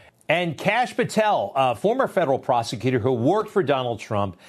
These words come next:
in sensitive intelligence posts.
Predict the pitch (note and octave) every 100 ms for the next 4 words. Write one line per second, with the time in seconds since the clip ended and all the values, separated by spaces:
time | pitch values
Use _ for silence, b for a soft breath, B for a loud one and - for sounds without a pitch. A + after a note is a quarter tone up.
0 | B B C#3 C3+ - G3 G3 G3+ F#3+ F3
1 | D#3+ B2+ - C#3+ D3 C3+ C#3 A2+ - A#2+
2 | G#2+ G#2+ -